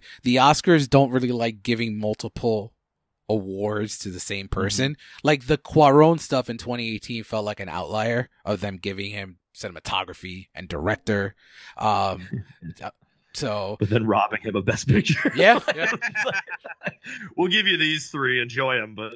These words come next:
Speaker 2: <laughs>
Speaker 1: Oh, an
Speaker 2: not Best
Speaker 1: international
Speaker 2: Picture."
Speaker 1: feature, yeah, I, I,
Speaker 2: Yeah. <laughs>
Speaker 1: yeah.
Speaker 2: They gave him, they gave him the world, and it's like, "Yeah, but Best Picture, I mean, come on."
Speaker 1: And
Speaker 2: Um,
Speaker 1: yeah.
Speaker 2: I, I think I, I'm not against Kenneth Branagh winning at all. I, not, not even from a, like, not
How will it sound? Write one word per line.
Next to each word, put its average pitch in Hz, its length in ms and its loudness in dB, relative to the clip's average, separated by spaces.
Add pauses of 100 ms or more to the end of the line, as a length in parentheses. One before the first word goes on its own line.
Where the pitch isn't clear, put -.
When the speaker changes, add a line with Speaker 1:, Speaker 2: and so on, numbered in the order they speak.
(120)
Speaker 2:
<laughs> - 680 -8
Speaker 1:
Oh, 202 160 8
an 185 80 4
Speaker 2:
not - 0 -
Best - 20 0
Speaker 1:
international 185 540 4
Speaker 2:
Picture." - 60 -6
Speaker 1:
feature, 151 320 -6
yeah, 127 280 -6
I, 123 160 -8 (140)
I, 135 180 -4
Speaker 2:
Yeah. 220 420 0
<laughs> - 60 -20
Speaker 1:
yeah. - 220 -2 (120)
Speaker 2:
They 233 100 0
gave 208 120 -2 (140)
him, 233 100 -4 (720)
they 143 120 -6
gave 156 240 -2
him 143 100 -10
the 135 80 -4
world, 123 360 -4
and 110 80 -8
it's 104 100 -14
like, 104 140 -16
"Yeah, 123 140 -4
but 110 120 -10
Best 139 200 -2
Picture, 123 320 -6
I 101 40 -14
mean, 95 220 -14
come 98 140 -14
on." 98 220 -12 (360)
Speaker 1:
And 113 100 0
Speaker 2:
Um, 113 300 0 (240)
Speaker 1:
yeah. 143 60 -2
Speaker 2:
I, 175 280 -6 (1040)
I 160 100 2
think 226 180 -2 (100)
I, 185 200 2
I'm 202 140 0
not 302 140 2
against 165 360 -2
Kenneth 104 260 -4
Branagh 101 300 -6
winning 85 260 -8
at 87 80 -10
all. 82 320 -4
I, 123 40 -6 (200)
not, 123 220 0
not 113 140 2
even 98 200 -4
from 95 140 -12
a, 92 160 -10
like, 98 180 -12
not 120 240 -4